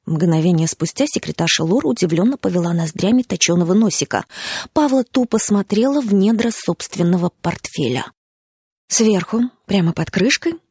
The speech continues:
прямо на аккуратной стопочке расшифрованного интервью лежала, закатив мутные глаза, пахучая серо-коричневая селедка. В горестно раскрытой пасти толпились мелкие бессмысленные зубки.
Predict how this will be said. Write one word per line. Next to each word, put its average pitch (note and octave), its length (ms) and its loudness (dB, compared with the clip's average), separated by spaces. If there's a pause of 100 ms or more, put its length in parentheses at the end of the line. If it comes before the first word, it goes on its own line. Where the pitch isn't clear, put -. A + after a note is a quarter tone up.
(140)
прямо F4+ 300 0
на G3 100 4
аккуратной G3 420 0
стопочке - 500 -2
расшифрованного D#3+ 800 0
интервью F#3+ 500 0
лежала, D#4+ 640 2
закатив G#3+ 540 -2
мутные F3 360 2
глаза, D#3 460 -2 (480)
пахучая D#4+ 560 0
серо-коричневая B3 1120 0
селедка. - 720 -4 (800)
В B3+ 100 4
горестно C4 340 2
раскрытой A#3 440 0
пасти C4 340 -2
толпились G#3 600 0
мелкие G#3+ 480 2
бессмысленные F#3+ 720 2
зубки. F#3+ 560 -4